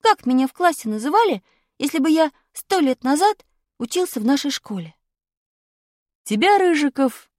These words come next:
и тогда бы двоечником называли», вздохнув, сказала учительница. «И сто лет назад, и сегодня. Это слово уже много лет не меняется.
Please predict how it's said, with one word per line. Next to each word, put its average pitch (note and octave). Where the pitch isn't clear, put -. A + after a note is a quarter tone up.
и A3
тогда F#3
бы E3
двоечником D#3
называли», F3
вздохнув, G#3+
сказала A3+
учительница. G3+
«И E3+
сто E4
лет D#4+
назад, B3
и D3
сегодня. D3+
Это F4+
слово A#3+
уже G3
много F3+
лет D3
не C#3
меняется. C#3+